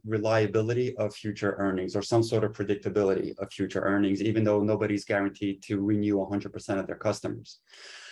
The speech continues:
Um, when you have a project-based business, you know, come,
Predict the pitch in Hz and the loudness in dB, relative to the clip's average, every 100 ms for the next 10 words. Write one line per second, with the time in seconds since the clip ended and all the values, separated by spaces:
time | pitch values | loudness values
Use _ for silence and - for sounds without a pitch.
0 | - - _ 120 117 113 110 113 - 117 | -20 -20 _ 4 6 8 4 0 0 2
1 | 117 117 123 123 123 117 104 - 110 104 | 4 4 6 8 8 6 2 -2 -2 -2
2 | - 139 151 139 - 110 104 - 92 104 | 0 2 6 4 4 2 2 0 -4 0
3 | 104 113 113 98 - 120 | -2 0 0 0 0 -2